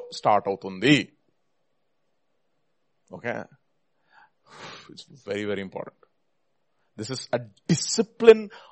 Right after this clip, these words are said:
of, I think, I think Jesus had definitely a structure in his life.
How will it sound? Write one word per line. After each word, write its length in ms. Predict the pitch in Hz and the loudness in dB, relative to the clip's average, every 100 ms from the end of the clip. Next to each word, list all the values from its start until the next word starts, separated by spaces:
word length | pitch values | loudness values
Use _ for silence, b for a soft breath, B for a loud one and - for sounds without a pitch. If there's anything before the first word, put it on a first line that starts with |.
| _ | _
of, 320 | 120 147 151 - - - - - _ _ _ _ _ _ _ _ _ _ _ _ b b b b - 480 - | 2 2 2 -2 -20 -20 -20 -20 _ _ _ _ _ _ _ _ _ _ _ _ b b b b -2 0 0
I 80 | 170 | -4
think, 260 | 302 - - | -6 -10 -4
I 40 | 175 | -4
think 160 | 233 196 143 | -4 -8 -6
Jesus 220 | 202 208 | -8 -8
had 260 | 151 180 180 _ _ _ 131 110 | -6 -6 -6 _ _ _ -12 -8
definitely 420 | 135 - 185 170 | -10 -8 -8 -2
a 60 | 147 | -2
structure 500 | - - 107 - - - _ _ _ _ _ - | -4 -12 -12 -10 -12 -14 _ _ _ _ _ -18
in 80 | 98 | -16
his 140 | 90 | -12
life. 180 | 90 | -12